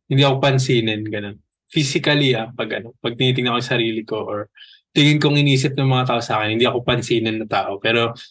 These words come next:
alam ko naman di rin ako pangit. <laughs> Pero ewan ko, ewan ko sa, ano, depende siguro kung gaano ka-judgmental yung mga tao. Pero yun, kung attractive lang din, minsan siguro kung ano,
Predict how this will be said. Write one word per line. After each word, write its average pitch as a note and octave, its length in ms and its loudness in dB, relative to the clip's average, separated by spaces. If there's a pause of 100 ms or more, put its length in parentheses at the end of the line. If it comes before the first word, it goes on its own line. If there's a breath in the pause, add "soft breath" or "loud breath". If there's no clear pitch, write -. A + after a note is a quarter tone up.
(120)
alam C#3 240 2
ko D#3+ 80 2
naman D3 240 4
di C3+ 160 6
rin C3 80 4
ako B2+ 160 -2
pangit. A2 400 0 (360 loud breath)
<laughs> - 360 -18
Pero D#3 140 4
ewan F3+ 320 4
ko, C3+ 300 0 (580 loud breath)
ewan C#3 220 2
ko C#3+ 80 0
sa, C#3 260 4
ano, A2+ 180 0
depende B2 360 2
siguro C3+ 340 4
kung B2+ 140 2
gaano A#2+ 260 2
ka-judgmental A#2 800 0
yung A2 160 -2
mga G#2+ 200 -4
tao. A2+ 220 -4
Pero C3+ 220 4
yun, C3 360 2 (380 loud breath)
kung D3+ 220 2
attractive D#3+ 680 0
lang C3 280 2
din, A#2 260 0 (320)
minsan F3 380 2 (1080)
siguro C#3 460 0
kung B2+ 160 2
ano, B2+ 100 2